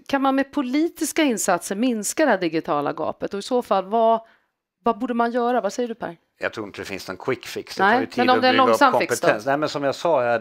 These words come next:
Speaker 2: nyss så, så tror jag att man måste börja redan i grundskolan. Och där har, tror jag vi har tappat väldigt mycket när vi har valt att integrera I T-utbildningen, eller I T-kunskapen i, i övriga ämnen. Det kan innebära att en svensklärare ska lära eleverna hur, att, eh, förstå,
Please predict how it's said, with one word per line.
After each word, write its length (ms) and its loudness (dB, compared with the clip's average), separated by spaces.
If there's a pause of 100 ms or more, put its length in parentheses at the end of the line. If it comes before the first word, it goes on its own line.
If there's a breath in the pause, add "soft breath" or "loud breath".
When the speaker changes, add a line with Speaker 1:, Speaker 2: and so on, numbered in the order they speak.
Speaker 2:
nyss 200 -8
så, 220 -8
så 160 -12
tror 120 -6
jag 40 -4
att 60 -10
man 120 -10
måste 260 -8
börja 320 0
redan 260 -4
i 20 -16
grundskolan. 640 -12
Och 60 -16
där 120 -8
har, 100 -4
tror 160 -4
jag 60 2
vi 40 -2
har 60 0
tappat 300 -4
väldigt 320 -6
mycket 440 -12 (360 loud breath)
när 100 -10
vi 60 -2
har 180 0
valt 300 -4
att 100 -6
integrera 640 -2
I 140 -10
T-utbildningen, 760 -10
eller 100 -10
I 80 -8
T-kunskapen 760 -8
i, 320 -10 (420 soft breath)
i 180 -4
övriga 420 0
ämnen. 280 -6
Det 80 -10
kan 140 -6
innebära 240 -8
att 100 -8
en 60 -14
svensklärare 680 -6
ska 160 -8
lära 360 -4
eleverna 640 -10
hur, 180 -14
att, 180 -16
eh, 220 -12
förstå, 340 -8